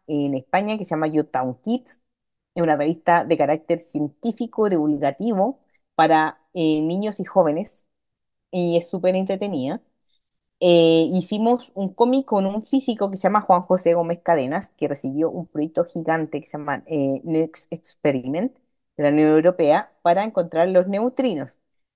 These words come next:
que son una partícula muy, muy, muy pequeñita y que él, él es físico, entonces, eh, de alguna forma quisimos contar a través de este cómic cómo se va desarrollando un poco su carrera para llegar a este momento, ¿no? Y aquí es súper entretenido porque mostramos elementos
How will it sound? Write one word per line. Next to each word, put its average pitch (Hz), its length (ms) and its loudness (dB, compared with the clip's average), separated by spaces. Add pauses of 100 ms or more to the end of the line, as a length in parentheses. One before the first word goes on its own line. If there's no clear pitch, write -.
que 165 80 -6
son 170 100 4
una 175 160 4
partícula 175 400 4
muy, 277 160 2
muy, 294 180 2
muy 294 240 0
pequeñita 247 600 -4 (100)
y 196 200 -6
que 202 80 -4
él, 208 260 -6
él 165 280 2
es 160 100 -6
físico, 208 480 -2
entonces, 185 420 2 (500)
eh, 165 280 6
de 165 60 8
alguna 185 200 6
forma 190 440 -2 (260)
quisimos 190 380 -4
contar 190 300 6
a 196 40 4
través 190 240 4
de 196 80 -4
este 208 160 -6
cómic 247 340 -6
cómo 220 260 0
se 226 160 -2
va 214 60 4
desarrollando 214 720 2
un 175 120 -10
poco 196 240 -2
su 208 160 -6
carrera 185 420 6
para 196 160 2
llegar 170 240 4
a 190 40 4
este 185 140 -4
momento, 131 460 -6
¿no? 190 240 -6 (640)
Y 185 120 2
aquí 202 300 2
es 269 80 0
súper 247 180 6
entretenido 262 440 2
porque 190 360 -4
mostramos 214 560 -2
elementos 180 600 0